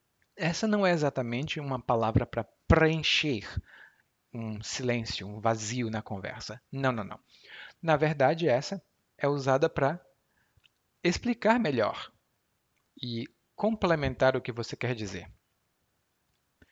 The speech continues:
O exemplo que eu posso dizer é, "Hum, eu entendo. Na verdade, eu não só entendo, como vou resolver essa situação." Na verdade, eu não só entendo, como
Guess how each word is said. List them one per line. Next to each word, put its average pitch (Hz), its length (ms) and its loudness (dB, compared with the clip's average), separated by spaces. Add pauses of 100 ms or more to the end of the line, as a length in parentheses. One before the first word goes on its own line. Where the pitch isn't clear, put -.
(320)
O 135 80 4
exemplo 185 360 4
que - 80 -2
eu 127 40 0
posso 127 280 0
dizer 143 400 6
é, - 140 -20 (680)
"Hum, 143 340 0 (120)
eu 165 180 2
entendo. 110 580 -2 (460)
Na 170 200 4
verdade, 151 800 0 (240)
eu 113 160 -6
não 120 460 -2
só 123 300 -2
entendo, 101 480 -8 (260)
como 220 260 0
vou 160 340 2
resolver 135 840 0
essa 104 240 -4
situação." 104 640 -10 (1300)
Na 123 120 0
verdade, 143 360 8
eu 139 40 -2
não 160 120 -4
só 147 180 -2
entendo, 185 440 0 (400)
como 190 320 -2